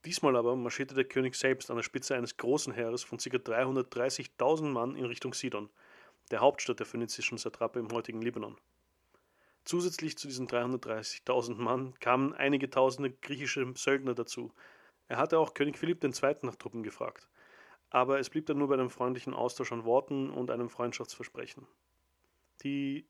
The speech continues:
Stadt wurde belagert und komplett eingekreist. Der Herrscher der Stadt ließ dann hundert Adlige der Stadt um Erbarmen bitten, beim König der Könige natürlich. Sie flehten den mächtigen König an und er gab ihnen ein Urteil und eine Antwort.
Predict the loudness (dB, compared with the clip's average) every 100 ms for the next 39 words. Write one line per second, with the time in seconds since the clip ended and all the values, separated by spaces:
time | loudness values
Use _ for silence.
0 | _ -8 0 0 -2 -12 -4 -2 2 4
1 | 4 4 0 -4 -6 -4 -4 -4 -4 -4
2 | -4 -8 -8 -16 _ _ -20 _ _ _
3 | _ _ -2 2 4 2 0 -2 -2 -2
4 | -4 -6 -4 -4 -2 0 0 0 0 -2
5 | -2 -4 -6 -4 0 4 4 2 -4 -12
6 | -16 -20 _ _ _ -16 -8 -6 -4 -6
7 | -4 -4 -4 -8 -14 -16 -18 -20 -20 _
8 | _ _ -20 -14 -10 4 4 6 4 4
9 | 2 -2 -4 0 0 0 -2 -2 -4 -6
10 | _ -10 0 4 6 6 6 4 2 0
11 | 0 0 -2 -2 0 0 -2 -6 -12 -14